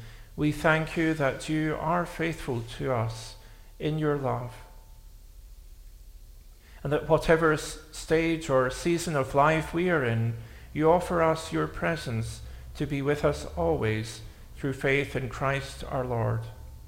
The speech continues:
Merciful and compassionate Father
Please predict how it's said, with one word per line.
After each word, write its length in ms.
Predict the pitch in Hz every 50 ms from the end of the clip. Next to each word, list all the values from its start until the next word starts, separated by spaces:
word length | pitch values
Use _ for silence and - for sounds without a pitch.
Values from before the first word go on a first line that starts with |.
| - - - - - - - - - - - - - - - - - - - - - - - - - - - - - - - - - - - - -
Merciful 680 | - 139 143 143 - - - 135 - - 143 135 135
and 140 | 131 135 135
compassionate 720 | - 135 131 113 - - 143 143 143 - - 156 147 -
Father 580 | - - - 113 104 107 107 107 107 110 117 -